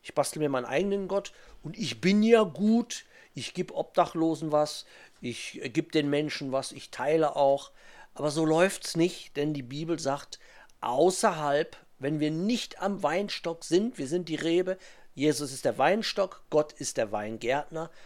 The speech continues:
Und wenn man meint, dann ein neues Konstrukt sich her-, herzunehmen und zu basteln, dann ist man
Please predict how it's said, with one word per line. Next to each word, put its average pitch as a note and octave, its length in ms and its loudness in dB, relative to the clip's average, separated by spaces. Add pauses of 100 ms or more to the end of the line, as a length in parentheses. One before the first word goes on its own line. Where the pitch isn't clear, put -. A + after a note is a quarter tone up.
(180)
Und B2+ 120 -6
wenn D3 100 2
man D3 220 2
meint, D3 480 0
dann D3+ 280 -2
ein D#3 220 -6 (160)
neues A3 380 4
Konstrukt - 600 -4
sich - 280 -10
her-, A2+ 160 -12 (100)
herzunehmen C3 800 -2 (300)
und D#3 100 -10
zu C#3+ 160 -2
basteln, F3 580 -2 (440)
dann C3+ 280 -6
ist E3 240 -2
man F#3+ 340 0